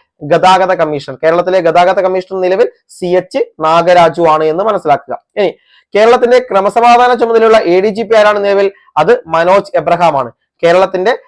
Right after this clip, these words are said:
സ് ക്രമസമാധാന ചുമതലയുള്ള എ ഡി ജി പി ആണ് മനോജ് എബ്രഹാം എന്ന് പറയുന്നത്. ഓക്കെ, അപ്പൊ ഇത്രയും പ്രധാനപ്പെട്ട കാര്യങ്ങളാണ് ഈ ഒരു വീഡിയോയിൽ നമ്മൾ ഉൾപ്പെടുത്തിയിരിക്കുന്നത്. പി ഡി എഫ് നമ്മൾ,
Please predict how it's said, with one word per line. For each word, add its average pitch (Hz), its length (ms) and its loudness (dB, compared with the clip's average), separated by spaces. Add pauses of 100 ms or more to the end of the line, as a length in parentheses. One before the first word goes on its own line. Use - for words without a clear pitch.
(140)
സ് - 120 -20
ക്രമസമാധാന 190 800 0
ചുമതലയുള്ള 180 640 0
എ 156 140 -2
ഡി 175 80 -2
ജി 220 160 -4
പി 175 120 -6
ആണ് 165 260 0 (320)
മനോജ് 160 440 0 (440)
എബ്രഹാം 151 520 -2
എന്ന് 135 160 -8
പറയുന്നത്. 120 380 -6 (340)
ഓക്കെ, 190 180 0 (260)
അപ്പൊ 196 140 2
ഇത്രയും 240 420 2
പ്രധാനപ്പെട്ട 220 480 0
കാര്യങ്ങളാണ് 214 640 2 (220)
ഈ 185 200 -4
ഒരു 254 140 4
വീഡിയോയിൽ 202 640 0
നമ്മൾ 175 220 -2
ഉൾപ്പെടുത്തിയിരിക്കുന്നത്. 170 880 -6 (200)
പി 151 140 -4
ഡി 175 60 -2
എഫ് 190 160 -2
നമ്മൾ, 170 260 -2